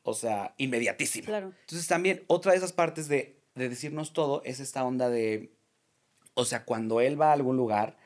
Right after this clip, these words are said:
Speaker 1: me manda la ubicación, me manda la foto de la persona, me manda, porque también sabemos, pues, en el país en el que vivimos, ¿no?
Speaker 2: Claro.
Speaker 1: Y dónde estamos. Y también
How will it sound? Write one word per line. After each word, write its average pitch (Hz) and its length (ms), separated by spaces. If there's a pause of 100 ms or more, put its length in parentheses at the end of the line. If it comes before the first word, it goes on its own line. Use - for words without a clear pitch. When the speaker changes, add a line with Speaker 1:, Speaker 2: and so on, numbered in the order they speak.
(520)
Speaker 1:
me 110 180
manda 117 340
la 139 80
ubicación, 110 880
me 107 160
manda 110 280
la 127 100
foto 117 260
de 117 40
la 110 100
persona, 107 440
me 113 120
manda, 113 460
porque 113 180
también 104 220
sabemos, 131 440 (240)
pues, - 140
en - 60
el - 100
país - 220
en - 80
el - 60
que - 80
vivimos, 180 480
¿no? 131 240
Speaker 2:
Claro. 202 160 (160)
Speaker 1:
Y 143 120
dónde 123 200
estamos. 160 540
Y 208 140
también 208 720